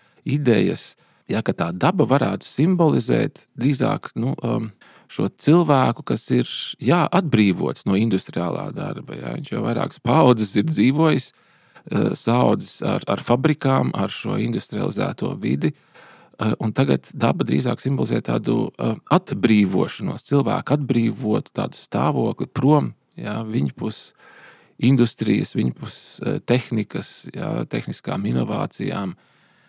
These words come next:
E, bet tur man šķiet pietrūks, tas drīzāk uz cilvēku vērsts. Tā sociālo, sociālismu, tādu kreiso ideju,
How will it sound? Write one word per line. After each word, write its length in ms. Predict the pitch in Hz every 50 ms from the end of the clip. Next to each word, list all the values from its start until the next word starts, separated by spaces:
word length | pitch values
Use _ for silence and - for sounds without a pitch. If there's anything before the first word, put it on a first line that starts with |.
| _ _ _ _ - _ -
E, 100 | 117 117
bet 280 | 104 - - 226 - _ _
tur 160 | - 165 190 208
man 160 | 156 151 143
šķiet 320 | - - - 175 160 151 - _
pietrūks, 560 | - 165 165 - 160 160 143 131 - - -
tas 120 | - - -
drīzāk 340 | - - - 165 143 - -
uz 60 | -
cilvēku 500 | - 160 147 113 98 - - - - -
vērsts. 200 | - - - -
Tā 40 | -
sociālo, 600 | - - - - - - 147 131 120 110 113 113 - - - - -
sociālismu, 800 | - - 170 - - 156 139 127 123 113 113 - - - 107 104
tādu 180 | - 104 - -
kreiso 500 | - - - - 151 - - 123 120 117 -
ideju, 500 | - - 147 147 - 120 113 117 117